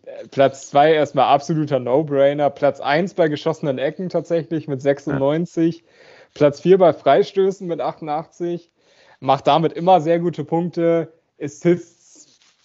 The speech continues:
Speaker 1: ne, äh, Tore jetzt wahrscheinlich, äh, eher nicht so. Also er schießt die Freistöße selten direkt aufs Tor. Kommt natürlich auch noch dazu. Aber mit Assists und, ähm, Torschussvorlagen, Flanken, dies, das, macht er schon immer sehr, sehr gute Punkte. Jeder weiß, dass der ihn hat.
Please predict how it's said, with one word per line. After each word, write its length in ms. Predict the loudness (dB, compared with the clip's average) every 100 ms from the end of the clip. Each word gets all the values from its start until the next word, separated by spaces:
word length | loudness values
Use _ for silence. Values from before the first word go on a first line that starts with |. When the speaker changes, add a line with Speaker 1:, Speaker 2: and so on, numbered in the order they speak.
| _
Speaker 1:
ne, 480 | 0 4 4 2 -4
äh, 160 | -12
Tore 400 | -6 0 2 4
jetzt 160 | 2 0
wahrscheinlich, 340 | -4 -6 -6
äh, 160 | -10 -8
eher 140 | -4
nicht 240 | -2 -4 -4
so. 280 | -2 0 0
Also 320 | -2 -4 -4
er 140 | -6
schießt 380 | -6 -8 -8 -8
die 160 | -8 -6
Freistöße 540 | 2 0 2 -6 -4
selten 340 | 2 2 2
direkt 400 | -2 0 0 0
aufs 180 | -4 -4
Tor. 380 | -2 0 0 -6 _ -4
Kommt 160 | -2
natürlich 380 | -2 -4 -6 -4
auch 80 | -4
noch 120 | -4
dazu. 520 | -4 -6 0 0 0 _ _ _ _ _ _ _ _ _ -4
Aber 360 | 0 4 4 4
mit 200 | 0 -4
Assists 560 | -6 -2 -4 -4 -20
und, 400 | -10 -8 -8 -10
ähm, 720 | -6 -2 0 -2 -4 -10 -14 -6
Torschussvorlagen, 880 | 2 4 2 0 2 4 4 0 -2
Flanken, 460 | -8 -8 -8 -12 -10
dies, 240 | -10 -4
das, 240 | -2 -2
macht 240 | -2 -2 -4
er 40 |
schon 220 | -6 -6
immer 220 | -4 -6 -4
sehr, 160 | -6
sehr 100 | -6
gute 200 | -10 -12
Punkte. 320 | -8 -8 -6 -4
Jeder 280 | 0 0
weiß, 280 | 2 0 0
dass 160 | -8 -6
der 120 | -6
ihn 120 | -2
hat. 260 | 0 0